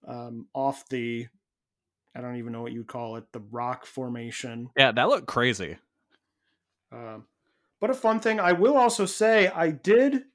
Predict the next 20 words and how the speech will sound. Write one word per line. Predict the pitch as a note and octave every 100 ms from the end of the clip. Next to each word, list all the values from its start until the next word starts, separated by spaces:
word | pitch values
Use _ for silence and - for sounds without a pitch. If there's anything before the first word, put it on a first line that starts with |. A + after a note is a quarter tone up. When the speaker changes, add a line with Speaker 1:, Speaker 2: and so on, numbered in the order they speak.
| _ -
Speaker 1:
make | E3+ G3+ G3+ D#3+
use | F3 B3+ C4 -
of, | G#2+ G#2+ C3 - - -
uh, | B2+ B2
this | C3+ D3+
is | D#3
a | C#3+
little | C#3 B2+
plug, | B2 - C3+ D#3 A2
I | G#2
guess. | G#2+ G#2+ B2+ - _ _ _ _ _ _ _ _ _
Uh, | C3+ C3 B2
Wrestle | G#3 - C4 G3
Universe | G#3 B3+ D#3+ C#3+ -
now | D3 D#3 F3
has | D#3 E3 D#3+ D#3 - -
a, | C#3+ C#3 C3+ C3 C3+ _ _ _ _ _ _ _ _ B2+
uh, | A#2+ A#2+ -
a | -
phone | - E3+ F#3+ G3 F#3+ F#3+